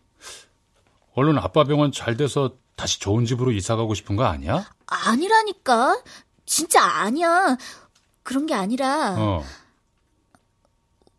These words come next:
Speaker 2: 우리 대구로 이사 갈까?
Speaker 1: 뭐? 대구? 아니, 왜?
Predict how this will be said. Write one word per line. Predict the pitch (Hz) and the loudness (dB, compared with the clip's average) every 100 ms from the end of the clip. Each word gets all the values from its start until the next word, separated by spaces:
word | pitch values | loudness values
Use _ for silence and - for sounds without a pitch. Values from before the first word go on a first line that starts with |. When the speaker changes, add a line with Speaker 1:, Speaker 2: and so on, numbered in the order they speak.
| _ - | _ -6
Speaker 2:
우리 | 208 262 269 214 175 - _ _ _ _ _ _ _ _ _ | -4 -2 -2 -2 -6 -14 _ _ _ _ _ _ _ _ _
대구로 | - 240 262 240 | -6 -6 -4 -4
이사 | 170 - | -4 -4
갈까? | 285 214 - 277 349 - _ _ - | -4 -6 -8 -8 -8 -12 _ _ -14
Speaker 1:
뭐? | 71 90 151 262 - _ _ _ _ _ _ _ _ - | -6 0 2 2 -6 _ _ _ _ _ _ _ _ -6
대구? | - 131 147 - 208 285 294 - _ _ _ _ _ _ _ _ - - | 0 2 2 2 2 4 2 -4 _ _ _ _ _ _ _ _ -6 0
아니, | 214 | 2
왜? | 127 113 147 202 147 80 | 2 0 0 0 0 -4